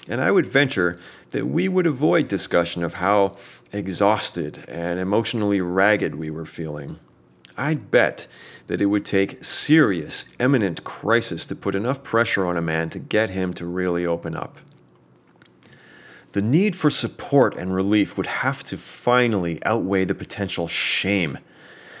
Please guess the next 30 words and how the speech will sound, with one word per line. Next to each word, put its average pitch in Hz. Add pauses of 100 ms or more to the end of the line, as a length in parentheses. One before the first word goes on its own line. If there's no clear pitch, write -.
(260)
Knowing 123
how 107
heavy 95
shame 95
can 87
be, 87
imagine 98
how 127
badly 92
a 76
man 90
might 95
need 104
support 90 (260)
before 123
he's 127
willing 101
to 90
actually 95
speak -
up. 85 (1400)
Imagine 151
that 104
man 95
in 98
any 151
kind 87
of 82
situation, 82 (300)
shouldering 107